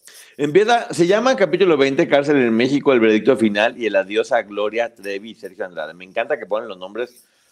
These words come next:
completitos. Nunca ha habido ningún problema ni nada por el estilo. Entonces dice que épico, honestamente, el inicio, ¿eh?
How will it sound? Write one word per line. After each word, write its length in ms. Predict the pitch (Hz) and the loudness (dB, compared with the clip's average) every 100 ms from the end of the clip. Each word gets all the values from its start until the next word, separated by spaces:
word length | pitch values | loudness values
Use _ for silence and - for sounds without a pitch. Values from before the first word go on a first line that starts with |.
| _ - | _ -2
completitos. 1400 | 113 117 131 135 - 101 98 113 113 - - - - - - | 2 2 0 -6 -8 -6 -4 -6 -10 -16 -16 -20 -20 -20 -10
Nunca 240 | 104 123 | -4 0
ha 40 | |
habido 200 | 117 113 | 2 2
ningún 340 | 113 101 104 107 | 2 -4 -6 -4
problema 600 | 104 98 117 143 160 - | -2 -2 -2 -2 -6 -6
ni 160 | 101 98 | -12 -8
nada 280 | 95 104 90 | -6 -6 -6
por 120 | 85 | -8
el 60 | |
estilo. 320 | 76 - - - _ _ - - - | -8 -12 -14 -16 _ _ -20 -20 -4
Entonces 460 | 170 180 233 226 220 | -2 2 2 2 -2
dice 360 | 214 180 214 | -4 -4 -4
que 500 | 190 139 131 120 - _ _ _ _ _ _ _ _ - | -2 -2 -2 -6 -12 _ _ _ _ _ _ _ _ -4
épico, 540 | 233 247 285 247 269 262 | -2 -2 -6 -10 -6 -4
honestamente, 560 | 226 208 220 196 190 190 | -6 -10 -12 -12 -12 -12
el 100 | 160 | -12
inicio, 480 | 123 117 110 90 87 | -12 -14 -12 -10 -10
¿eh? 240 | 98 _ | -12 _